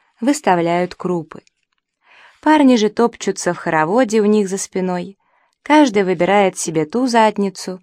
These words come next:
что ему больше по вкусу, и, проходя, хлопает по ней. В Гасконе принято сопровождать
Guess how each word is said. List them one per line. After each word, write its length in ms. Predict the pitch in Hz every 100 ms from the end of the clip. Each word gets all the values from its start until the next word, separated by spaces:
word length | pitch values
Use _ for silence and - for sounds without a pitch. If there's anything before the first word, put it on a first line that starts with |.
| _ _
что 220 | - -
ему 220 | 294 247 185
больше 360 | 175 202 -
по 140 | 180 165
вкусу, 540 | - - 170 - - _ _ _ _ _ -
и, 100 | -
проходя, 680 | 190 180 165 147 175 226 220 _ _ _
хлопает 580 | - 190 185 165 156 -
по 80 |
ней. 340 | 151 147 147 _ _ _ _ _ _ _ _ _ _ _ _ -
В 100 | 185
Гасконе 720 | 190 180 - 226 262 202 170 _ _ -
принято 400 | 277 302 277 254
сопровождать 800 | - 202 180 175 180 214 233